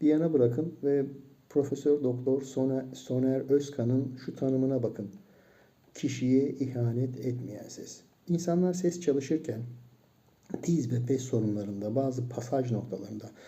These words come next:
noktalarını geçerken tınıdan koparlar, sesleri, boğazları acır, bir şey olur. Ee, hep bir ihanete uğrarlar.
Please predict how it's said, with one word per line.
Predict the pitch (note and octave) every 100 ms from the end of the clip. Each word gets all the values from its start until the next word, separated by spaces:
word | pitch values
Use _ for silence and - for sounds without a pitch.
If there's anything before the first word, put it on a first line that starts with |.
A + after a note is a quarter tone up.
| - - -
noktalarını | A#2 A#2+ G#2+ G#2+ G#2+
geçerken | A2+ - F3 F3+ A2+ A2 - - _ _
tınıdan | - B2+ A#2+ B2 A#2+
koparlar, | B2 A#2+ A#2 A2 G#2+ G#2+ -
sesleri, | - - A#2 - A#2+ A#2 A2+
boğazları | G2+ A2 A#2 A#2 A#2
acır, | A#2 A2 A2+ G#2
bir |
şey | G#2+ B2
olur. | A2+ A2 A2+ - - - - - - _ _ _ _ _ F3+
Ee, | D#3 D3 D3 B2 B2 B2 - - - - -
hep | F#3+ G3 -
bir | F3+ -
ihanete | D3 C3+ C3 C#3 C3+
uğrarlar. | D3+ B2+ G#2+ G#2 G2 G2 -